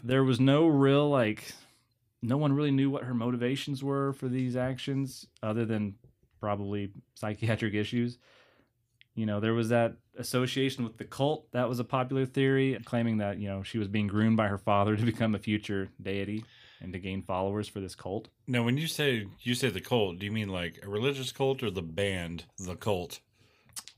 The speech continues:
Speaker 1: I don't know. <laughs> I'm gonna go religious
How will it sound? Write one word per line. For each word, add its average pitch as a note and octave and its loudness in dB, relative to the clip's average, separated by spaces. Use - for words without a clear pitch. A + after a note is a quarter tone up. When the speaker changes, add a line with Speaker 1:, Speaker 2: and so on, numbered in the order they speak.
Speaker 1:
I C3 -12
don't D#3 -10
know. E3+ -2
<laughs> G#2 0
I'm C#3 -6
gonna G3 -2
go F#3+ 2
religious E3 0